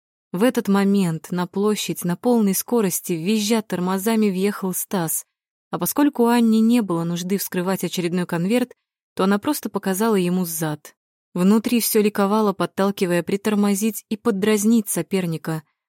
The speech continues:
Но Анна сдержалась и через секунду поняла, что была права.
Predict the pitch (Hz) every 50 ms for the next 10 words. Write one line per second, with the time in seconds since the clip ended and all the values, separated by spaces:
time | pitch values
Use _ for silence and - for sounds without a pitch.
0 | _ _ _ _ - 185 185 185 185 196 196 202 196 185 180 170 175 170 185 185
1 | 180 180 175 160 151 151 151 - - - - _ _ _ _ _ _ _ - 175
2 | 170 - 190 175 170 - - 202 - - 208 208 190 170 160 - 170 170 170 175
3 | 180 180 - - 175 160 160 160 160 160 - 170 165 160 170 170 165 160 -